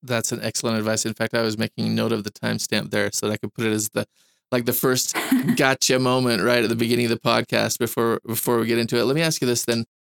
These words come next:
Speaker 1: before we go, where, what's next? I mean,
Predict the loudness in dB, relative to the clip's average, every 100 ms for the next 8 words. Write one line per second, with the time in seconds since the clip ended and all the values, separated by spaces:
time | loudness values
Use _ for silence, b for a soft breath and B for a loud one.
0 | _ _ _ _ _ _ _ -10 0 2
1 | 2 2 2 -2 -6 _ _ -2 0 0
2 | -2 -2 0 0 0 -2 -2 -2 0 0
3 | -2 -4